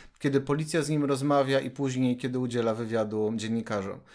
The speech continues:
On nie ma mimiki, od-, odtąd w górę, a bardzo dużo o naszej ekspresji emocjonalnej mówią nasze oczy, brwi, nasze czoło. Kiedy opowiada, e, o tym, że jego rodzina zaginęła, że, że nie wiadomo, co się z nimi dzieje,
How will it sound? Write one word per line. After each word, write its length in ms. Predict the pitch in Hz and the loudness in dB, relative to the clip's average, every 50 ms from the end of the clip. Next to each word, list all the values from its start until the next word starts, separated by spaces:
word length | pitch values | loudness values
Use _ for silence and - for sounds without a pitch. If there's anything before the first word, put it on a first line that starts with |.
| - - - - - - - - - _ _ _ _ _ _ _ _ _ _ _ _ _ _ _ _ _ _ _ _ _ _ _ - | -20 -20 -20 -20 -20 -20 -20 -20 -20 _ _ _ _ _ _ _ _ _ _ _ _ _ _ _ _ _ _ _ _ _ _ _ 0
On 220 | - 180 190 196 190 | 4 6 6 8 8
nie 100 | 196 202 | 6 6
ma 120 | 208 202 | 6 6
mimiki, 520 | 208 208 208 202 196 175 - - - 131 - | 6 8 8 8 8 8 6 2 0 0 2
od-, 220 | 135 135 - - - | 0 0 -2 -6 -2
odtąd 560 | - - 175 175 - - 190 175 180 170 175 | 0 0 0 0 0 2 2 2 2 2 -2
w 120 | - 143 143 | -4 -6 0
górę, 400 | 147 147 139 123 117 104 101 - - - | 4 4 6 6 6 4 0 -4 -8 -2
a 360 | - 139 139 143 143 135 - - | 2 4 4 4 4 2 0 -2
bardzo 500 | 127 113 160 180 202 196 175 156 160 156 | 2 6 8 8 8 8 6 4 2 0
dużo 480 | 135 135 156 170 180 170 151 147 135 | 2 4 4 6 6 6 4 2 2
o 60 | 120 127 | 2 2
naszej 300 | 131 131 131 - 139 131 | 2 0 0 0 -2 -2
ekspresji 500 | 135 - - - 143 143 147 147 - 151 | -2 -4 -6 -2 0 0 0 0 0 2
emocjonalnej 920 | 139 139 135 131 - - 139 131 123 117 117 117 123 135 139 147 143 - | 2 2 2 0 0 0 2 4 4 4 4 2 4 4 2 2 2 0
mówią 420 | 127 131 139 139 135 139 135 131 | 2 2 2 2 2 4 4 4
nasze 360 | 127 120 113 - - 143 - | 4 2 0 -2 -4 -4 0
oczy, 480 | - 143 147 147 143 - - - 139 123 | 4 4 4 4 4 0 -2 -2 -2 -2
brwi, 480 | 120 117 127 123 117 110 127 143 143 | 0 -2 -2 -2 -2 -2 -2 0 0
nasze 280 | 139 127 117 - - 131 | 2 0 0 -2 -4 -6
czoło. 400 | - - 135 113 104 101 101 101 - - - - - _ | -2 0 2 2 2 2 -2 -6 -8 -14 -20 -20 -20 _
Kiedy 180 | - 135 135 147 | -8 -2 0 0
opowiada, 840 | 139 135 147 139 139 170 202 214 208 180 156 143 135 131 127 123 - - | 0 0 0 2 4 4 4 6 6 6 6 6 4 4 2 0 -2 -2
e, 220 | 123 120 120 120 - | 0 0 2 0 2
o 100 | 135 135 | 0 -2
tym, 220 | 135 - 139 139 | -2 -2 -4 -2
że 120 | 127 135 135 | 0 0 0
jego 180 | 131 120 - | 0 0 0
rodzina 320 | 139 135 131 147 165 156 135 | 0 0 0 0 2 2 2
zaginęła, 800 | 123 127 123 127 127 127 123 110 101 101 95 104 110 113 120 117 | 0 0 0 2 2 4 4 2 0 -2 -2 -4 -4 -4 -4 -4
że, 400 | 117 120 123 127 127 127 123 120 | -2 0 2 2 2 2 2 2
że 100 | 120 131 | 2 2
nie 120 | 143 139 | 4 4
wiadomo, 320 | 135 135 131 147 160 170 | 4 2 2 2 0 0
co 120 | 170 - 143 | -2 -4 -6
się 160 | - - 139 | -6 -6 -4
z 60 | 131 | -2
nimi 240 | 143 143 139 139 131 | 0 2 2 2 2
dzieje, 460 | 123 123 123 107 110 117 123 139 170 | 2 2 0 2 2 2 0 0 0